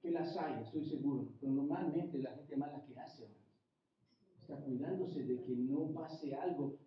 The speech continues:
porque tiene terror de qué. Ahora no sé si estamos entendiendo el texto con los ejemplos. ¿Tiene terror de qué? ¿De quién? De la autoridad. ¿Establecida por quién?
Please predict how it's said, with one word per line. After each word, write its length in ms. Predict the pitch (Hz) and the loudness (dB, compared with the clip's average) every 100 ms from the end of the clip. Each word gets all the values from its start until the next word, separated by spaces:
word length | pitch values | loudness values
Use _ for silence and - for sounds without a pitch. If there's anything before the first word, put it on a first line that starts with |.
| - | -4
porque 220 | 135 151 | 0 4
tiene 220 | 180 190 | 6 6
terror 440 | 180 165 170 170 | 6 6 6 6
de 160 | 165 143 | 4 4
qué. 260 | 185 165 - | 4 4 2
Ahora 140 | 151 | -2
no 120 | 339 | -4
sé 80 | 330 | -4
si 100 | - | -8
estamos 260 | - 302 311 | -6 -6 -4
entendiendo 360 | 285 277 269 | -4 0 0
el 80 | 254 | -2
texto 260 | - - - | -14 -16 -16
con 140 | - | -16
los 120 | - | -16
ejemplos. 340 | - 139 139 - - - | -12 -10 -10 -12 -20 -4
¿Tiene 160 | 185 196 | 4 4
terror 340 | - 165 175 | 6 4 6
de 140 | 170 160 | 4 6
qué? 360 | - - - - | 4 2 -4 -8
¿De 100 | 139 | -6
quién? 300 | 139 190 - - - - _ _ _ _ _ _ - - | 0 2 0 -4 -20 -20 _ _ _ _ _ _ -20 -12
De 60 | 131 | -4
la 60 | |
autoridad. 640 | 135 151 147 170 170 - - - | -2 4 4 4 2 -2 -8 -12
¿Establecida 540 | 135 151 147 180 175 | -2 0 4 4 4
por 140 | 165 156 | 4 0
quién? 280 | 220 226 | 0 -2